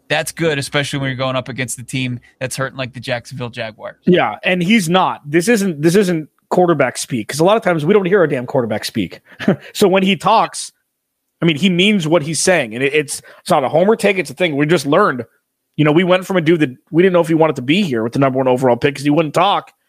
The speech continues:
Speaker 2: He wouldn't talk to Dan Patrick, you know, and, and then we, we get to this point now where he's very candid when he does speak, and it's, it's awesome. That's good, you know, and, and if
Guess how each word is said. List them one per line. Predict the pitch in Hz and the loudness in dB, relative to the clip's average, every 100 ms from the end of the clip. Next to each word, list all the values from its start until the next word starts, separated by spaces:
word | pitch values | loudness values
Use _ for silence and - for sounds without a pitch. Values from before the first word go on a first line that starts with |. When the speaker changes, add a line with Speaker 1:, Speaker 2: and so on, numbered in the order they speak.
| _ _ - | _ _ 2
Speaker 2:
He | |
wouldn't | 156 175 143 | 2 2 2
talk | 170 185 | 0 0
to | |
Dan | 165 180 | 0 0
Patrick, | 170 180 196 151 170 _ _ _ _ _ - | 0 0 -2 -6 -12 _ _ _ _ _ -2
you | 151 | 2
know, | 151 202 226 - | 2 2 -2 -6
and, | 156 156 147 - | -6 -6 -8 -6
and | 151 | -2
then | 160 156 | -2 2
we, | 160 156 | 4 4
we | 151 156 | 2 2
get | 151 165 | 2 -2
to | |
this | 156 139 | -4 -4
point | - 220 | 0 0
now | 147 120 | 0 -2
where | 123 127 | -2 2
he's | 143 139 127 - _ | 2 2 0 -12 _
very | 151 156 175 | 2 2 2
candid | - 180 208 139 | 0 -2 0 -2
when | 139 | -2
he | 143 143 | -2 0
does | 143 143 | 2 2
speak, | - - 196 165 113 - - _ | -2 -4 0 0 -2 -12 -20 _
and | - 156 | -4 -2
it's, | 147 - - _ | -2 -6 -16 _
it's | 170 156 | -4 0
awesome. | 165 170 123 | 0 -2 -8
That's | 135 | -6
good, | - 156 127 | 0 2 2
you | |
know, | 151 147 | 0 2
and, | 151 143 135 - - - | 0 -2 -8 -18 -10 -2
and | 160 156 151 | -2 -2 -4
if | 170 170 | -2 -2